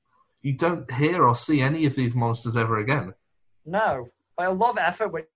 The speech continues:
Speaker 2: into kind of design, must have gone into design these. Like,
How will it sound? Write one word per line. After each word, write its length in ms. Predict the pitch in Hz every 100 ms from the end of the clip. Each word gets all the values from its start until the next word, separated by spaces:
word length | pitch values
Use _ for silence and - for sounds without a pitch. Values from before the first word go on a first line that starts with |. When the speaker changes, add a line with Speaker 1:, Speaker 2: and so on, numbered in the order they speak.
| _ -
Speaker 2:
into 240 | 165 160
kind 160 | 165 151
of 80 |
design, 560 | 135 147 135 139 160 170
must 160 | 170 180
have 140 | 151
gone 200 | 147 143
into 180 | 160 151
design 440 | 139 127 127 139
these. 180 | 127 120
Like, 200 | 165 160